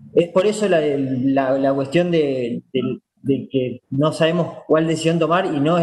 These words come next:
no estamos preparados para tomar esa decisión sin, sin tener claro qué estamos, estamos haciendo.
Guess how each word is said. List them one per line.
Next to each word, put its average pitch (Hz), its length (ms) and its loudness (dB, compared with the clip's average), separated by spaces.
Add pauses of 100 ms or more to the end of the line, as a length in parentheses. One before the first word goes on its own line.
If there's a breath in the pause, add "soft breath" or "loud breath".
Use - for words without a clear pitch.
no 147 100 -2
estamos 196 440 0
preparados 139 520 0
para 131 220 -2
tomar 135 240 0
esa 135 140 -2
decisión 139 380 0
sin, 165 420 -2 (440)
sin 156 300 -2
tener 143 300 0
claro 147 320 0
qué 147 80 -2
estamos, 139 640 -2
estamos 139 380 -2
haciendo. 120 580 -4